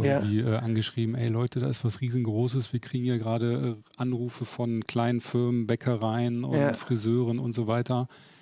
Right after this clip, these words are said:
Speaker 2: dass deren I T irgendwie lahmgelegt ist und dass da was Riesengroßes kommt." Naja, und dann haben wir noch so ein paar andere Kontakte mobilisiert und sind dann relativ schnell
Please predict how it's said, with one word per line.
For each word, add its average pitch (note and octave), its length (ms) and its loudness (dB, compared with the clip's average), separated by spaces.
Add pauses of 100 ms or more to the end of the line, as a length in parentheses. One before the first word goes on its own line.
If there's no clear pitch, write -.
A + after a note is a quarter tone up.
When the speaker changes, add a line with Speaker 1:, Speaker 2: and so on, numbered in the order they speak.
(140)
Speaker 2:
dass A2 120 2
deren B2 240 4
I C3 160 4
T - 160 0
irgendwie D3+ 300 2
lahmgelegt C#3+ 600 0
ist C#3+ 120 0
und C3+ 80 0
dass A#2 140 -2
da B2 120 0
was A#2+ 180 -4
Riesengroßes A#2+ 640 -2
kommt." C3 380 -2 (560)
Naja, A2+ 160 4
und A2 60 2
dann G#2+ 120 2
haben G#2+ 120 2
wir A2 80 2
noch A2 80 0
so A#2 100 -2
ein A2 40 -2
paar A#2 160 2
andere B2+ 200 2
Kontakte B2+ 520 0
mobilisiert B2 760 2
und A#2+ 120 2
sind A2 340 0
dann A#2 180 4
relativ A#2 460 4
schnell C3 400 4